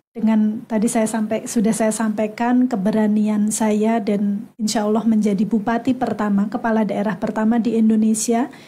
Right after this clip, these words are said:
yang berani meng-S K-kan, eh, para G T T yang sekian puluh tahun, teman-temannya Bu Lia mungkin banyak yang sudah puluhan tahun yang selama itu, eh, statusnya tidak jelas.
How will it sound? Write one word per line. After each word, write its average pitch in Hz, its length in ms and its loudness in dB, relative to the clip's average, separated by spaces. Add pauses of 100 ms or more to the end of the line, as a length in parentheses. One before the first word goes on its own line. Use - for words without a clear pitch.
(280)
yang 240 320 2
berani 226 480 4
meng-S 247 480 -2
K-kan, 240 640 -2 (400)
eh, 220 220 -2 (100)
para 240 640 0
G 240 180 2
T 240 80 -6 (140)
T - 80 -6 (640)
yang 220 480 0
sekian 233 800 0
puluh 277 320 0
tahun, 240 640 -2 (160)
teman-temannya 233 640 2
Bu 233 160 -2
Lia 226 240 2
mungkin 240 580 0
banyak 226 380 0
yang 226 160 2
sudah 214 320 0
puluhan 233 400 0
tahun 233 340 0
yang 226 300 -2
selama 220 480 0
itu, 277 400 -2 (480)
eh, 233 240 -2
statusnya 254 560 -2
tidak 214 320 0
jelas. 175 480 -6